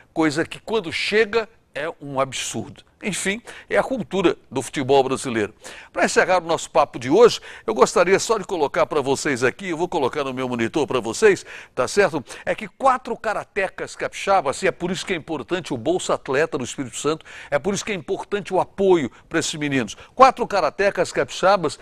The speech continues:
conquistaram, minha gente, medalhas de ouro no Campeonato Paulista de Karatê, que foi realizado em Mogi das Cruzes, em São Paulo,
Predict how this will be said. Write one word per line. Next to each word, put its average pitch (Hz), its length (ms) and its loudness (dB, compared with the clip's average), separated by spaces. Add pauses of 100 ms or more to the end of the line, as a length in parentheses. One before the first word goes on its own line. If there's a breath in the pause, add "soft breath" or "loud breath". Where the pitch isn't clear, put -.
(200 loud breath)
conquistaram, 208 840 0
minha 160 240 0
gente, 160 360 -2
medalhas 165 480 4
de 151 80 -2
ouro 190 220 10
no 185 120 2
Campeonato 185 540 -2
Paulista 185 440 0
de 185 80 -4
Karatê, 214 760 0 (520 soft breath)
que 147 120 -6
foi 214 180 6
realizado 196 560 2
em - 20 -2
Mogi 220 440 4
das 226 260 4
Cruzes, 202 360 -4
em 226 120 -2
São 180 260 0
Paulo, 202 420 4